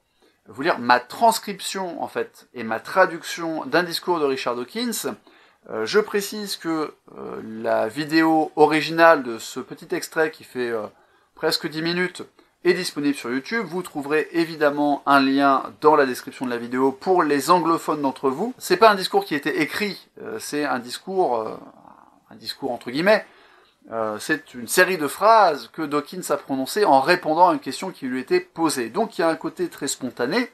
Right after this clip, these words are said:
il y a une forme qui est typiquement une forme orale, avec des phrases qui commencent et puis qui s'interrompent, et Dawkins qui se reprend et recommence une nouvelle phrase avec, euh,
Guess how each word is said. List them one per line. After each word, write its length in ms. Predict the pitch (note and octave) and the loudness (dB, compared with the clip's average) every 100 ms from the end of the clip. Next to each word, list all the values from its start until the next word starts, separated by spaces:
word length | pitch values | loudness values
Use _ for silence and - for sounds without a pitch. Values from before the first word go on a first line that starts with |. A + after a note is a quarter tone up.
| _ _ _ _ - | _ _ _ _ -2
il 80 | C#3 | 0
y 20 | |
a 60 | |
une 160 | D3+ C#3 | 0 -4
forme 320 | - F#3 E3+ | 6 6 6
qui 160 | - B2+ | 2 -12
est 20 | |
typiquement 480 | - F3 E3 F3 D#3+ | -14 -14 -10 -2 -2
une 60 | |
forme 260 | - B2 A#2+ E3+ | 0 -2 -2 4
orale, 440 | C3+ C#3+ F#3+ G#3 | 8 10 10 6
avec 340 | B2+ B2 C3 A#2 | 0 -4 -8 -10
des 100 | A#2+ | -14
phrases 380 | - E3 D#3+ | 2 4 4
qui 100 | - | -2
commencent 460 | C3 C3+ D3 D#3 - | -10 -4 -4 -4 -8
et 20 | |
puis 180 | - B2+ | -18 -20
qui 140 | - | -18
s'interrompent, 800 | A#2 - D3 D#3 D3 D#3 E3+ E3 _ _ _ - | -4 0 0 0 0 0 -2 -8 _ _ _ -8
et 140 | D3 | -6
Dawkins 440 | C#3+ C3+ - D#3 D3+ - | -4 -6 -6 -10 -10 -10
qui 120 | C3+ | -8
se 140 | - | -2
reprend 500 | C3+ C3+ - D3+ D#3 - _ _ B2+ | 4 4 4 4 4 0 _ _ -6
et 100 | A#2+ | 4
recommence 600 | D#3 E3 F3+ F3 E3+ D3+ | 6 6 4 4 0 -4
une 60 | |
nouvelle 220 | C#3 C#3 | 0 0
phrase 380 | C3 - D3+ C#3 | -2 6 6 6
avec, 260 | A#2 A#2 | -2 -4
euh, 120 | A2+ | -8